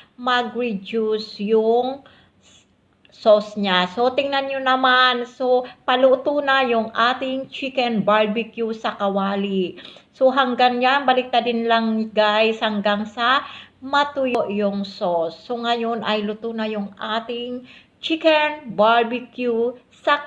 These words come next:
kawali. Luto na guys. Nangangamoy na. Napaka-yummy. Saka maganda dito sa chicken barbecue sa kawali. Pasok na pasok talaga yung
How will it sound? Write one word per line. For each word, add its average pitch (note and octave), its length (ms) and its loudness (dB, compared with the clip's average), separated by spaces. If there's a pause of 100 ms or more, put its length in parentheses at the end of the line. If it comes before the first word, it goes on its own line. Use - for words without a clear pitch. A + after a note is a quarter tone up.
kawali. A#3+ 1120 4
Luto A#3 320 2
na D4+ 160 4
guys. B3+ 640 2
Nangangamoy C4 960 -2
na. A3+ 400 2 (240)
Napaka-yummy. A3+ 1400 2 (800)
Saka B3+ 280 0 (520)
maganda B3+ 640 2
dito A#3+ 800 0 (160)
sa G#3 720 0
chicken A#3+ 400 0
barbecue G#3+ 640 2
sa G#3+ 240 -6
kawali. G3+ 640 2 (400)
Pasok C4+ 480 -2
na B3+ 160 0
pasok B3 400 -4
talaga G#3+ 560 2
yung G#3 480 -2